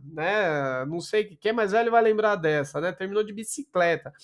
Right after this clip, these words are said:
"Não, que é uma promessa que eu tinha que terminar pro meu pai, que não sei o quê." Brother, tá errado, é uma prova de corrida, termina andando. Pô, você tem força pra pedalar uma bicicleta do Itaú, que é pesada pra cacete, mas não tem força pra andar?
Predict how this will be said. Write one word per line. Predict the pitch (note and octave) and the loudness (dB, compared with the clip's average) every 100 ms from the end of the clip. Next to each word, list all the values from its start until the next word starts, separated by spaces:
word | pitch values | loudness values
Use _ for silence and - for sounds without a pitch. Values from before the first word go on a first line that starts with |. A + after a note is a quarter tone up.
| - - - | -20 -20 -2
"Não, | B3 F4+ F4 | 6 8 6
que | C4+ C4+ | 8 8
é | |
uma | C#4 | 8
promessa | C4+ C4 A3+ A#3+ C#4 D4+ C#4 B3+ | 6 4 4 2 2 2 -2 -6
que | B3+ | -6
eu | B3+ - | -8 -8
tinha | B3+ A#3 | -10 -10
que | A#3+ | -8
terminar | A#3 A#3+ A#3 G3+ G3 A3 B3+ C#4 C4+ | -4 -4 -6 -12 -8 -4 -2 0 -2
pro | B3 | -6
meu | B3 A#3+ A3 E3+ - _ | 0 4 4 2 -8 _
pai, | A3+ A#3+ C4+ C4+ C4 | 4 6 6 2 0
que | A#3+ | -6
não | A#3+ A#3 | -6 -6
sei | - A#3+ | -2 2
o | G#3 | 2
quê." | - A#3 - - _ _ _ | 2 -4 -4 -14 _ _ _
Brother, | C#3+ A#3+ C#4+ C#4 G3+ | 4 8 10 10 6
tá | - C4 | 4 4
errado, | C4+ G3+ G#3 C4+ C4 | 6 6 8 8 8
é | A#3 | 4
uma | |
prova | - B3+ | 0 -2
de | B3 | -2
corrida, | - G#3+ F3 G#3 C#4 G#3+ D#3+ | 2 2 4 2 0 0 -2
termina | D#3 A#3 A#3+ B3 C4 | 0 -2 -2 -2 0
andando. | C4 A#3+ G#3+ B3+ C4+ C4+ G#3 D#3 B2+ - - _ | 0 0 6 10 10 8 2 -2 -4 -10 -20 _
Pô, | B3+ | 2
você | A3 G3+ | 4 2
tem | A#3 A#3+ | 0 -2
força | - B3+ C4+ C4+ | 4 6 6 2
pra | B3+ B3 | 0 0
pedalar | A#3+ A#3 A3 F#3+ | 2 4 4 4
uma | F#3 | 0
bicicleta | - A3 A3 G#3 | -2 0 0 0
do | G#3+ | -6
Itaú, | A#3+ D#4 C#4 G#3+ E3 | -2 2 4 2 0
que | G3+ | -4
é | |
pesada | G3+ G#3+ F3 G#3+ C4+ | 2 0 2 0 0
pra | C#4+ | -2
cacete, | A#3+ F#3 A3 B3 | -2 -4 -4 -2
mas | C4 | -4
não | A#3 | -2
tem | A3 | -2
força | - G#3 - | -2 -4 -4
pra | G3+ | -4
andar? | F3+ D3 C#3+ C4+ F#4+ | -2 -2 4 4 4